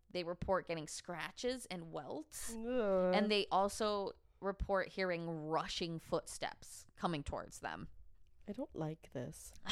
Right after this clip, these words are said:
Speaker 1: <laughs> There is also a spirit, um, that is said to frequent the fourth floor named Lily. She was nine years, a nine-year-old patient who died of pneumonia at the facility.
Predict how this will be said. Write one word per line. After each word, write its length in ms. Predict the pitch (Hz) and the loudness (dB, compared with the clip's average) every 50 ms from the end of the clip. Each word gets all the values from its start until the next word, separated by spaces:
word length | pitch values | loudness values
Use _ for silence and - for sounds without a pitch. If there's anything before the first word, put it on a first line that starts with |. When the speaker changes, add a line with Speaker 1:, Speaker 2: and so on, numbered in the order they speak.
| - - | -2 0
Speaker 1:
<laughs> 380 | 240 220 254 302 208 180 226 - - - - - - - - - - - - - - - _ | 2 4 6 6 6 4 2 -2 -6 -10 -20 -20 -20 -20 -20 -20 -20 -20 -20 -20 -20 -2 _
There 120 | 233 247 240 | 6 8 8
is 240 | - 240 247 240 | 10 8 8 8
also 380 | - - 220 247 247 - 277 254 | 10 8 10 8 10 8 6 6
a 60 | - 220 | 6 4
spirit, 640 | - - - 226 214 214 214 208 - - - - - - - - | 2 4 4 6 6 8 8 8 6 4 0 -8 -10 -10 -4 0
um, 400 | 180 190 185 180 175 175 180 170 - - - - - - - - - - 190 | 4 4 4 4 4 2 0 -4 -6 -8 -14 -16 -16 -18 -20 -20 -18 -4 4
that 240 | 208 196 196 - - | 6 6 6 6 4
is 140 | 196 190 | 2 2
said 200 | - - 190 180 - | 4 2 2 2 2
to 120 | - 185 | -4 -6
frequent 440 | - - 175 180 175 - 180 175 - | -6 -6 -6 -6 -4 -2 -4 -4 -4
the 60 | 175 | -6
fourth 440 | 170 - 180 175 170 175 175 - - - - | -8 -4 -2 0 0 0 -2 -6 -12 -12 -8
floor 300 | - 180 180 180 175 165 | -2 2 4 4 4 4
named 400 | - 165 175 170 170 165 160 - - | 2 2 2 2 2 0 0 -2 -6
Lily. 600 | - 160 160 160 151 131 - 110 151 226 294 302 - _ _ - - - - - - - - - - - - - - - - | -6 -6 0 0 2 2 2 0 -2 -2 -4 -6 -6 _ _ -20 -20 -18 -18 -20 -20 -20 -20 -20 -20 -20 -20 -20 -18 -18 -10
She 260 | - - - - 202 | -8 -6 -4 -2 0
was 260 | 196 190 185 175 - - - | 4 4 4 4 4 -2 -4
nine 400 | 185 180 175 170 165 180 190 196 | -2 0 2 4 4 4 2 0
years, 220 | 196 202 202 - - | 0 -2 -4 -2 0
a 80 | 196 | 0
nine-year-old 600 | 185 185 175 175 180 185 196 196 208 220 214 214 | 4 4 4 4 4 4 4 4 4 2 2 0
patient 640 | - - - 196 - - 196 214 262 330 - - - - - - - - | -4 -4 -4 -6 -4 -2 -2 -2 -2 -2 -6 -10 -12 -14 -16 -14 -14 -6
who 200 | - 226 214 202 | -4 -2 -2 0
died 380 | 180 202 180 170 175 175 190 - | 0 0 2 4 4 4 4 4
of 160 | - 185 180 | 2 0 0
pneumonia 640 | 185 180 180 180 175 175 180 180 180 180 190 202 - | 0 0 0 0 0 0 0 0 0 0 0 0 0
at 120 | - 202 | -2 -4
the 80 | - 214 | -4 -6
facility. 720 | - 254 - - - 180 170 175 175 175 170 180 202 | -6 -6 -6 -4 -4 -4 -4 -4 -6 -6 -6 -8 -10